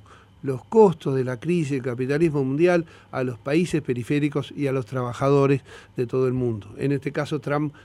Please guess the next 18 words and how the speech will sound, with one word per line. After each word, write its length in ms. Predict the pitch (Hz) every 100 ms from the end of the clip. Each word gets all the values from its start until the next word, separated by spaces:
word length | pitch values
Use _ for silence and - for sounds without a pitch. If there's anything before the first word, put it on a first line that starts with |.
| -
está 220 | - 143
haciendo 460 | 131 156 147 151 147 - -
un 160 | 143
proceso 500 | 143 139 165 151 160
de 80 | 151
tratar 260 | 135 127 143
de 60 |
generarse 380 | 139 135 143 -
una 140 | 139 139
base 240 | 151 165
social 480 | 143 123 147 127 107 - - - _
en 160 | 123
Estados 400 | 123 - 151 151
Unidos 320 | 165 151 151 156 -
con 220 | - 165 160
los 160 | 160
trabajadores 680 | - 143 139 139 139 143 147
perjudicados 800 | - 131 - 131 123 131 131 135